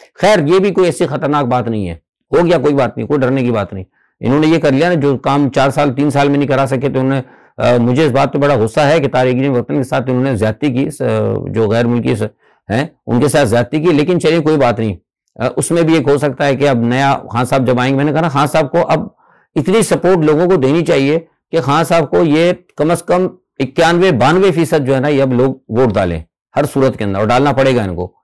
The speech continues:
तब धांधली के चांसेस नहीं होंगे। लेकिन अगर वो हो ना खान साहब का कहीं वो, अ, सत्तर फीसद और बहत्तर फीसद या, तो फिर जो है ना वो उसमें जरा धांधली के चांस हो। लेकिन जब आप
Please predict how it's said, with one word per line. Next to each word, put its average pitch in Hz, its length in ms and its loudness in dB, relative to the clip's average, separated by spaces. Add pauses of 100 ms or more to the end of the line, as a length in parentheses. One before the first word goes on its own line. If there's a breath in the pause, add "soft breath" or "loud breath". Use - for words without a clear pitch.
(400)
तब 151 200 0
धांधली 131 340 2
के 160 120 0
चांसेस 135 400 -2
नहीं 127 140 2
होंगे। 113 160 2
लेकिन 135 220 0
अगर 151 180 0
वो 147 120 2
हो 156 60 2
ना 180 80 0
खान 127 220 -2
साहब 143 200 0
का 147 120 0
कहीं 135 160 -2
वो, 131 320 0 (280 soft breath)
अ, 117 200 2
सत्तर 139 400 -2
फीसद 135 400 0
और 135 180 4
बहत्तर 123 420 0
फीसद 131 440 0
या, 123 280 0
तो - 560 -8
फिर 160 220 2
जो 151 160 2
है 143 140 2
ना 156 220 0
वो 127 460 2
उसमें 143 240 -2
जरा 135 220 2
धांधली 120 340 0
के 131 100 0
चांस 123 240 -2
हो। 117 80 0
लेकिन 135 300 0
जब 170 240 0 (280 soft breath)
आप 147 340 -2